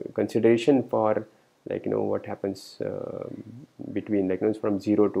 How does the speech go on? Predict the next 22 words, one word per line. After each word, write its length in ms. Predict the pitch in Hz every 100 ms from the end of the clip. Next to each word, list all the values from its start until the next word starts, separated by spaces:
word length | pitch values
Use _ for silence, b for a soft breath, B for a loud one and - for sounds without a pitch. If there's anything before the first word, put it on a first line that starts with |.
| 92
or 180 | 87 95
from 280 | 104 101 113
initial 300 | 113 110 101
position 440 | - 95 98 101
to 180 | 98 90 b b b b _
the 80 | -
final 300 | 101 101 101
position. 320 | - - - _ _ _ _ _ _ _ _ _ b b b -
Okay, 200 | - 156
so 160 | 143 143
that 180 | 139 151
is, 260 | 156 156
uh, 680 | 143 135 131 127 127 - -
difference 380 | 120 117 131 123
between 240 | 117 127 117
the 80 |
regulation 540 | 113 104 113 117 - 120
problem 340 | 120 120 131
and 100 | 110
the 80 | 104
tracking 400 | - 95 - 101
problem. 360 | - 90 -